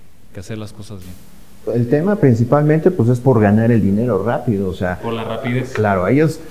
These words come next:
Speaker 2: si no estudiaron, si, si de-, si embarazaron a la novia a los catorce, quince años,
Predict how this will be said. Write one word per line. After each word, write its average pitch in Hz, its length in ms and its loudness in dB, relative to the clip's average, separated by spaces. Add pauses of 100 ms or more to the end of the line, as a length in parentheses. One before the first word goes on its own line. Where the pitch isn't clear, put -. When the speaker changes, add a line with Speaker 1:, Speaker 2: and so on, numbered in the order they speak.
(100)
Speaker 2:
si 123 80 -14
no 151 100 -12
estudiaron, 123 680 -6
si, 107 340 -2
si 117 140 -2
de-, 110 260 -2
si 110 140 -4
embarazaron 110 600 2
a 104 120 2
la 104 240 6
novia 120 400 4
a - 20 4
los 98 320 4 (100)
catorce, 113 600 2
quince 113 380 0
años, 117 360 0